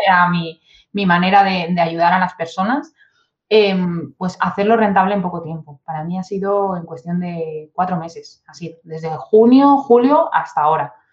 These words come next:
O sea, eso para mí ha sido mi mayor logro. Y reto pendiente, pues bueno, pues, eh, con esta situación es un poco difícil, pero es un reto que tengo ahí pendiente, que es crear,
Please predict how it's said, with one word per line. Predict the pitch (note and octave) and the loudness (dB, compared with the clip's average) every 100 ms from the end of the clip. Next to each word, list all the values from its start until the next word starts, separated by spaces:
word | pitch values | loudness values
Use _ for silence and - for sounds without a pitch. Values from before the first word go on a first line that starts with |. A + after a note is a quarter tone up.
| _ _ _ _ _ | _ _ _ _ _
O | |
sea, | E3 | -6
eso | E3+ | -2
para | F#3 F#3 | 0 0
mí | F#3 | 0
ha | F#3+ | -2
sido | F3+ F3+ F#3+ F#3+ F3 E3+ D#3+ D#3 D3+ | -4 -4 0 0 0 0 0 -2 -6
mi | D#3+ D#3+ | -8 -10
mayor | D#3 D3+ D#3+ E3 | -8 -8 -6 -6
logro. | D#3 D#3+ D3 C#3+ _ _ _ _ _ _ - | -4 -4 -4 -10 _ _ _ _ _ _ -8
Y | G#3 G3+ G3 F#3+ F#3 | -4 0 0 0 0
reto | A3 B3+ C4 | 2 2 2
pendiente, | A#3+ A#3 B3+ B3+ F#3 D#3+ D3 | 2 4 4 4 2 -2 -4
pues | D#3 D#3+ | -8 -4
bueno, | F#3+ D#3+ E3+ - | -4 -6 -10 -12
pues, | D#3+ - | -14 -12
eh, | F3 D#3+ D#3 | -10 -10 -8
con | E3 E3 E3 E3+ | -10 -10 -8 -6
esta | F#3 G#3+ | -4 0
situación | G#3 G3+ G3+ G#3+ G#3+ | 2 2 4 4 4
es | G3 | 2
un | G3 | 2
poco | F3+ G3 G3 G3 | 2 2 2 2
difícil, | G3 G3+ A3+ B3 | 2 2 2 2
pero | A3 F#3 | 0 -2
es | G3+ | 0
un | F#3+ | 0
reto | G3+ F#3+ | 0 0
que | F3+ | -2
tengo | F#3 G3 F#3+ | -2 0 2
ahí | G3 | 2
pendiente, | G3 G3 G#3 A3 A3 A3 A#3 A#3 | 0 0 2 2 2 0 0 -4
que | F3+ | -6
es | E3+ E3+ | -6 -6
crear, | F3+ E3+ F3 | -2 0 0